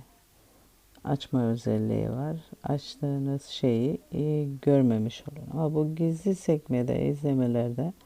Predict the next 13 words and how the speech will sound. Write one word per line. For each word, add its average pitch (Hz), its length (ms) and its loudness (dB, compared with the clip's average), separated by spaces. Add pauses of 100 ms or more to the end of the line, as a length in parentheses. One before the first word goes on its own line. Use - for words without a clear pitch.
(1900)
e, - 220 -10
çok - 360 -2
fazla 147 800 2 (100)
katkı 156 600 0
sağlamamış 139 960 2
olabilir. 139 720 -2
O - 80 -8
konuda 156 400 -4
çok 151 360 -6
bilgim 151 400 -2
yok. 120 180 0 (840)
Ama 151 260 0 (180)
gizli 160 520 4